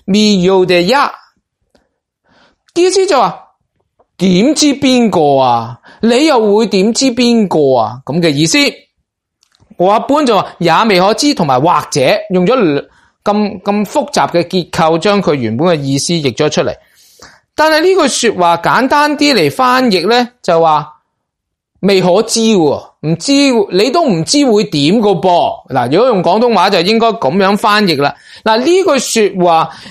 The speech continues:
咪要的呀，呢個說話呢，喺聖經嘅裏邊總共出現過十二次之多。嗱，喺呢十二次嘅裏邊呢，最多我哋會發現到嘅用處呢，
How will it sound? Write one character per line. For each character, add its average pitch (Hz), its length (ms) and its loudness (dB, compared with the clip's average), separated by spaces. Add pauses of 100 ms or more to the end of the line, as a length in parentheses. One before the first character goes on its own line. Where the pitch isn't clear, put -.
咪 262 420 2
要 196 180 2
的 185 160 2
呀， 320 400 0
呢 302 140 2
個 240 120 2
說 190 260 -2
話 147 240 2
呢， 196 100 2
喺 247 180 -2
聖 254 320 0
經 277 160 2
嘅 226 80 2
裏 202 120 2
邊 160 260 0
總 220 180 0
共 170 240 -2
出 - 100 -2 (140)
現 151 220 -4
過 170 260 0
十 - 300 -2
二 165 420 -4
次 180 220 -2
之 240 200 0
多。 269 280 0 (640)
嗱， 170 160 0 (160)
喺 339 140 2
呢 370 120 2
十 359 140 -2
二 185 40 -2
次 196 400 0
嘅 226 220 2
裏 185 220 2
邊 175 220 0
呢， 214 300 2 (800)
最 302 420 0
多 370 380 0
我 247 80 2
哋 196 160 2
會 214 120 0
發 220 320 -2
現 170 240 -2
到 147 140 0
嘅 196 360 0 (320)
用 175 440 0
處 - 240 -4 (140)
呢， 220 180 -2